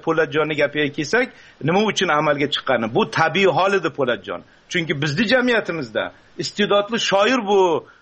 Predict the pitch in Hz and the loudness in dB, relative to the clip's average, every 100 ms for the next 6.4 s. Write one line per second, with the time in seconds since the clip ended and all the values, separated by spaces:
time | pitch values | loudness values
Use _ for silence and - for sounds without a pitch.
0 | _ - 139 120 240 180 220 247 254 220 | _ -12 -6 -2 -2 0 2 4 2 4
1 | 208 156 123 175 185 196 233 247 170 185 | 2 2 0 0 2 2 2 0 0 0
2 | 196 269 285 277 - _ - 185 208 214 | 0 2 0 0 -10 _ 0 2 2 2
3 | 240 202 202 214 214 254 220 - 311 277 | 0 2 4 4 2 0 -2 -2 2 2
4 | 240 202 175 - 143 113 95 135 196 202 | 0 0 -2 0 0 0 0 2 2 2
5 | 190 - 294 302 247 190 190 175 165 147 | -2 -4 0 2 2 0 -2 0 -2 -2
6 | - 151 135 110 | -2 0 2 2